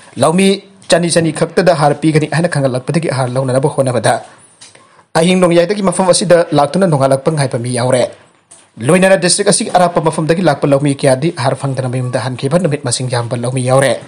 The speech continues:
ꯀꯣꯚꯤꯗꯀꯤ ꯑꯀꯤꯕ ꯃꯔꯛꯇ ꯍꯥꯔ ꯕꯦꯒ ꯑꯃ ꯐꯪꯍꯧꯅꯅꯕ ꯊꯦꯡꯅꯔꯤꯕ ꯈꯨꯗꯣꯡꯆꯥꯗꯕ ꯀꯌꯥ ꯑꯁꯤ ꯌꯦꯡꯂꯒ ꯂꯩꯉꯥꯛꯅ ꯈꯨꯜ ꯈꯨꯜꯗ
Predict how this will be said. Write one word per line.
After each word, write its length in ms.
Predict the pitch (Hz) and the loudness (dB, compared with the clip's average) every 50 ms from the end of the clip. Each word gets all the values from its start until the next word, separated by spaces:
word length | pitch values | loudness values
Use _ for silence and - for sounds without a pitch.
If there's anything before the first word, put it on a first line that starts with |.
| - - - - - - - - - - - - | -20 -20 -20 -20 -20 -20 -20 -20 -20 -20 -6 0
ꯀꯣꯚꯤꯗꯀꯤ 480 | 135 147 156 180 175 156 - 190 196 196 202 - - | 0 2 2 2 0 2 2 4 4 4 2 2 0
ꯑꯀꯤꯕ 360 | 185 185 - 233 233 214 214 | 0 0 2 2 2 2 2
ꯃꯔꯛꯇ 360 | 196 180 180 175 175 - 196 190 - | 2 4 2 2 2 4 2 2 4
ꯍꯥꯔ 240 | - 165 156 151 156 | 4 4 4 2 2
ꯕꯦꯒ 320 | 147 139 160 160 160 160 - | 0 0 0 0 0 0 -2
ꯑꯃ 140 | 170 196 190 | 0 0 0
ꯐꯪꯍꯧꯅꯅꯕ 560 | - 147 147 139 143 143 175 180 170 151 139 | 0 0 -2 -2 0 2 2 2 2 0 0
ꯊꯦꯡꯅꯔꯤꯕ 480 | - - 139 135 156 175 160 147 143 | -2 -2 -2 0 0 0 0 0 -4
ꯈꯨꯗꯣꯡꯆꯥꯗꯕ 640 | - 120 127 131 131 131 - - 196 180 - 143 135 - | -4 -4 -4 -4 -6 -8 -4 -2 -2 0 0 -2 -4 -4
ꯀꯌꯥ 180 | - 117 123 117 | -4 -4 -2 -2
ꯑꯁꯤ 240 | 127 123 - 131 127 127 - - - - - - - - - - - - | -2 0 0 0 -2 -2 -4 -8 -20 -20 -20 -20 -20 -18 -16 -16 -14 -10
ꯌꯦꯡꯂꯒ 540 | - 123 131 151 165 165 185 196 190 208 208 208 | -6 -2 0 0 2 2 2 2 4 2 2 2
ꯂꯩꯉꯥꯛꯅ 320 | 190 175 180 185 185 180 160 | 2 0 0 2 2 2 0
ꯈꯨꯜ 220 | - - 160 160 156 | 2 2 2 2 2
ꯈꯨꯜꯗ 340 | - 165 160 156 156 151 | 2 0 0 2 2 2